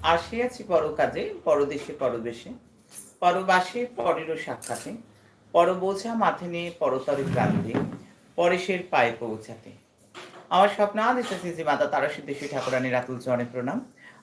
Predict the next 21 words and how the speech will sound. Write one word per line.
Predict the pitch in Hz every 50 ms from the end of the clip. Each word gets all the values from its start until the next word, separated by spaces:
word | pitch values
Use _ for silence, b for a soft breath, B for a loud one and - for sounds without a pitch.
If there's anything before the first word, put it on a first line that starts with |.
| - 165
আমার | 180 190 185 - - 180 180
অগণিত | 180 180 202 220 220 226 220 240 214
প্রাণের | 208 196 175 165 160 147 -
প্রিয় | 151 147 143 135 135
ভক্তমণ্ডলী, | 123 - - 135 135 131 127 127 127 127 - 247 240 b b b b b b -
সারা | - 175 175 175 180 180
পৃথিবী | 185 175 180 180 180 175 170
জুড়ে | 170 170 170 156
যে | 156 139 139
যেখানটিতে | 135 139 139 139 131 139 - 139 131 120
আছে, | 117 - - - -
প্রত্যেককে | 143 127 - 123 123 - - 123 117
আমার | 117 117 117 -
প্রাণ | 123 120 123 139 143 143
ভরা | 143 147 139 135
আশীর্বাদ। | 135 - 147 143 147 185 269 - - B B B B B -
প্রত্যেকে | 180 180 - 196 185 185 175 175
ভালো | 175 170 175 170 185
থাক, | 180 175 - -
সুস্থ | - 143 - - 135 - 143
থাক, | - -